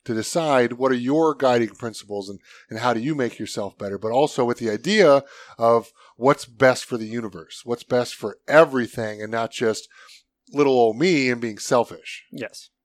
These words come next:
Speaker 1: Which is interesting. So something, uh, going back,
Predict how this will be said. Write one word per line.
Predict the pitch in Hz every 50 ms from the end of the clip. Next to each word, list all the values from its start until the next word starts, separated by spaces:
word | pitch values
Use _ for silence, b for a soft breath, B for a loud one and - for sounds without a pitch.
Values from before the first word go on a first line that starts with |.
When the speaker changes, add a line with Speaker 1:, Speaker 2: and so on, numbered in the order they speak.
| _ _ _ _ _ _ _ _ _ _ _ _ _ _ _ _ _ _ _ _ _ _ _
Speaker 1:
Which | - 101 -
is | - 101
interesting. | 104 95 - - 82 80 - - - - _ _ _ _ _
So | - -
something, | - - 202 208 196 185 170 156 147 -
uh, | 139 135 127 127
going | 123 127 - 170 180 170 147
back, | 131 139 135 127 120 -